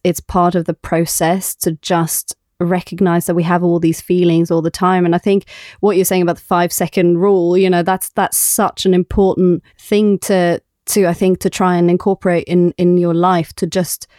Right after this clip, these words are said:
sometimes we just question things too much. And if you know deep within yourself what it is that you wanna do, so big picture, then just kind of keep, keep moving with that and, and try not to question yourself too much whenever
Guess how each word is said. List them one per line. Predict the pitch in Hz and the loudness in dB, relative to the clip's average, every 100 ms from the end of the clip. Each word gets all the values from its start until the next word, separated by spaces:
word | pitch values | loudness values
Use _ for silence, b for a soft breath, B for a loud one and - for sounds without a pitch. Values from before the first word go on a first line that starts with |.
| b - | b -4
sometimes | 208 202 190 - | -2 -2 -2 -2
we | 175 | -2
just | 170 - | -4 -4
question | 180 - - 170 | -4 -4 -2 -2
things | 175 170 175 | 0 0 0
too | - - 185 | -4 -2 0
much. | 175 165 180 - - - b b b 185 | 2 0 -2 -8 -14 -16 b b b 0
And | 185 | 0
if | 165 - | 0 0
you | 190 | 2
know | 185 190 190 | 2 2 0
deep | 190 196 - - | 0 -2 -4 -2
within | 190 185 175 | 0 2 0
yourself | 170 175 - | 0 -2 -2
what | 170 175 | -2 0
it | 170 | 0
is | 170 | -2
that | 175 | 0
you | 175 | 0
wanna | 165 165 160 | 2 0 0
do, | 202 208 160 | 0 2 2
so | 170 160 | 0 -2
big | 175 156 | -2 -4
picture, | - 165 - 185 233 - b b b b | -4 -8 -4 0 0 -2 b b b b
then | - 185 165 - - | -2 0 -2 -8 -6
just | 185 156 - - - | -4 -4 -10 -14 -14
kind | - 185 | -2 0
of | 160 - | 0 -2
keep, | 170 - - | -2 -2 -4
keep | 175 170 | -2 2
moving | 180 185 175 156 156 | 2 2 2 2 2
with | 160 | 0
that | 170 165 - | 0 0 0
and, | 165 160 - | 0 0 -2
and | 180 165 160 - - _ _ - | -2 0 0 -4 -14 _ _ -18
try | - - - 190 247 | -12 -6 -2 0 2
not | 240 - - | 2 0 -2
to | 170 156 | -2 -2
question | - 175 - - | -2 -6 -2 0
yourself | 175 151 156 147 | 0 0 -4 -4
too | - 156 | -2 0
much | 151 - - - | 0 -4 -10 -6
whenever | 170 156 151 147 143 | 0 0 0 -2 -4